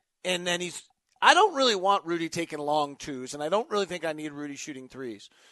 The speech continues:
But if Rudy could take the next step, which is that when he rolls to the basket on the pick and roll and someone gets underneath him, and particularly if it's a lower play,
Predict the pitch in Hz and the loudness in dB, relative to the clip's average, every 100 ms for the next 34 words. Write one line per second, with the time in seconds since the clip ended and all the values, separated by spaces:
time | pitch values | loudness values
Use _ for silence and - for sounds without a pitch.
0 | - _ _ - 214 - 247 202 214 285 | -20 _ _ 2 4 4 -2 -2 -6 -2
1 | 330 392 427 339 247 196 - 220 214 196 | 0 0 -2 -6 -8 -6 -2 0 0 -4
2 | 165 175 170 185 220 - - - - 139 | -6 -6 -4 0 0 -2 -4 -4 -4 -6
3 | - _ _ _ _ _ _ _ _ 202 | -6 _ _ _ _ _ _ _ _ -2
4 | 226 233 220 180 208 208 220 208 180 233 | 0 0 0 0 -2 -2 -4 -4 4 8
5 | 302 349 - 254 240 180 175 160 - 175 | 8 6 -2 -4 -4 2 4 4 0 -4
6 | 147 _ _ _ _ _ - 180 180 - | -6 _ _ _ _ _ 2 2 2 0
7 | 220 220 180 165 170 165 - - 254 311 | 0 2 2 2 0 -4 0 2 2 2
8 | 285 247 - 220 220 208 196 170 117 98 | 0 0 2 0 0 -4 -6 -8 -10 -10
9 | - 175 - 185 240 247 214 196 170 170 | -10 -10 -10 -8 -4 -4 -4 -4 2 6
10 | 214 247 247 208 196 | 8 8 4 2 2